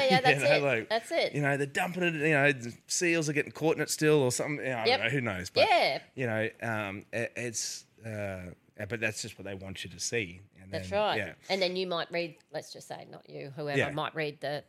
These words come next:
Speaker 1: just the title and go, "Oh, fuck, oh, yeah,
Speaker 2: Yeah,
Speaker 1: I knew
Speaker 2: well,
Speaker 1: that
Speaker 2: I
Speaker 1: was
Speaker 2: knew, I,
Speaker 1: fucking"
Speaker 2: I knew it.
Speaker 1: Yeah.
Speaker 2: I knew it.
Speaker 1: Yeah.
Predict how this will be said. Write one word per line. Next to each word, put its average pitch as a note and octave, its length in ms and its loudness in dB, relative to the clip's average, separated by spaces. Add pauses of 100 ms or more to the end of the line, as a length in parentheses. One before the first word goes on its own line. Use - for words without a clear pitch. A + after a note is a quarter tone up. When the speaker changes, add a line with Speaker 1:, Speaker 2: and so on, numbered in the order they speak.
Speaker 1:
just D#3 180 -10
the D3+ 80 -12
title F#3+ 320 -2
and D#3 80 -6
go, C#3 180 -6
"Oh, D#3+ 280 -10
fuck, D#3+ 380 -10
oh, - 40 -6
yeah, A#2+ 120 0
Speaker 2:
Yeah, G#2 80 0
Speaker 1:
I F#2 40 -4
knew F#2 80 -2
Speaker 2:
well, C#3 200 4
Speaker 1:
that C#3+ 40 4
Speaker 2:
I D3+ 40 4
Speaker 1:
was E3+ 100 2
Speaker 2:
knew, F3+ 180 4
I, D3+ 140 0
Speaker 1:
fucking" B2 280 -4
Speaker 2:
I B2+ 200 4
knew C3 360 2
it. - 60 -2 (100)
Speaker 1:
Yeah. F#3 280 2 (100)
Speaker 2:
I D#3 200 6
knew D#3+ 280 6
it. E3 80 6
Speaker 1:
Yeah. G#3+ 240 4